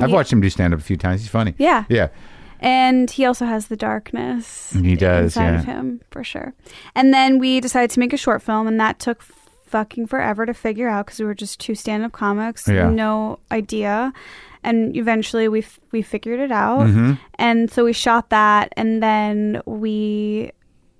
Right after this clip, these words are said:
Speaker 2: uh, cut it down to, like, a little two-minute version and sent it around, and then got a meeting at, uh, Lonely Island's company, and then they decided they'd wanna make it with us. So then from there, we pitched it.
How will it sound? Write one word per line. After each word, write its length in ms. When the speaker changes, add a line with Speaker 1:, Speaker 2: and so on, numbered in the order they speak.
Speaker 2:
uh, 300
cut 240
it 100
down 220
to, 160
like, 140
a 60
little 400
two-minute 460
version 480
and 180
sent 260
it 120
around, 680
and 120
then 100
got 180
a 60
meeting 400
at, 240
uh, 300
Lonely 280
Island's 260
company, 340
and 80
then 120
they 100
decided 400
they'd 160
wanna 340
make 200
it 80
with 160
us. 420
So 140
then 160
from 220
there, 160
we 120
pitched 360
it. 200